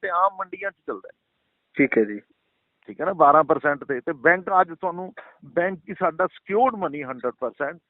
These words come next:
Speaker 1: ਸੱਤ, ਅਮ, ਐਫ ਡੀਆਂ ਤੇ ਸਾਢੇ ਅੱਠ ਅੱਠ ਪਰਸੈਂਟ ਰੁਪਈਏ ਮਿਲ ਰਹੇ ਨੇ, ਸੇਵਿੰਗ ਤੇ ਸਾਢੇ ਸੱਤ, ਸੱਤ ਪਰਸੈਂਟ ਰੁਪਈਆ ਏ ਯੂ ਬੈਂਕ ਵਰਗੇ ਦੇ ਰਹੇ ਨੇ।
Speaker 2: ਜੀ।
Speaker 1: ਤੇ ਆਪਾਂ ਨੂੰ ਇਹਦਾ ਫਾਇਦਾ ਚੁੱਕਣਾ ਚਾਹੀਦਾ।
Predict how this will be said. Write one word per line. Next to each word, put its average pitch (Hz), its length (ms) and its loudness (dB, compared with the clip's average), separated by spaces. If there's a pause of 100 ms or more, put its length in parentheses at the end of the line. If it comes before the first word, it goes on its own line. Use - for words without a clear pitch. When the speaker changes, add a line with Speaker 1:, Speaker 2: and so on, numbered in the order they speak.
(340)
Speaker 1:
ਸੱਤ, 165 200 2 (120)
ਅਮ, 151 260 -2
ਐਫ 151 440 0
ਡੀਆਂ 202 220 -6
ਤੇ 175 140 -4
ਸਾਢੇ 156 260 -2
ਅੱਠ 147 160 -4
ਅੱਠ 139 140 -4
ਪਰਸੈਂਟ 131 340 -10
ਰੁਪਈਏ 127 300 -6
ਮਿਲ 117 240 0
ਰਹੇ 120 140 0
ਨੇ, - 240 -2
ਸੇਵਿੰਗ 196 500 0
ਤੇ 180 120 2
ਸਾਢੇ 139 220 2
ਸੱਤ, 127 240 -4
ਸੱਤ 127 300 -2 (100)
ਪਰਸੈਂਟ 120 360 -2
ਰੁਪਈਆ 120 340 0
ਏ 135 60 4
ਯੂ 127 240 2
ਬੈਂਕ 113 240 0
ਵਰਗੇ 113 280 -2 (180)
ਦੇ 104 100 2
ਰਹੇ 104 160 0
ਨੇ। 82 160 -14 (480)
Speaker 2:
ਜੀ। 131 180 2
Speaker 1:
ਤੇ 277 80 8
ਆਪਾਂ 196 280 6
ਨੂੰ 208 100 0
ਇਹਦਾ 196 140 2
ਫਾਇਦਾ 180 260 6
ਚੁੱਕਣਾ 185 320 -6
ਚਾਹੀਦਾ। 170 320 -6